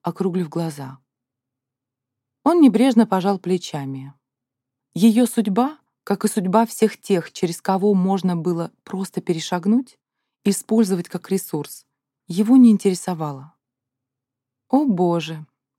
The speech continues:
с иронией воскликнула я. «Слава богу, мы не коллеги.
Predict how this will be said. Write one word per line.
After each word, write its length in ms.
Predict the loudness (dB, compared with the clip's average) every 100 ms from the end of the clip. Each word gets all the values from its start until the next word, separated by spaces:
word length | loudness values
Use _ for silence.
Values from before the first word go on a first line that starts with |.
| _ _
с 160 | -4 0
иронией 380 | 2 4 2
воскликнула 640 | 0 -6 -4 -8 -6 -8 -8
я. 380 | -10 -12 -16 _ _ _ _ _ _ _
«Слава 420 | -6 2 2 4 2
богу, 500 | 4 2 2 -4 -6 _ _ 6
мы 280 | 8 8
не 260 | 8 8 6
коллеги. 680 | 2 0 0 0 -2 -8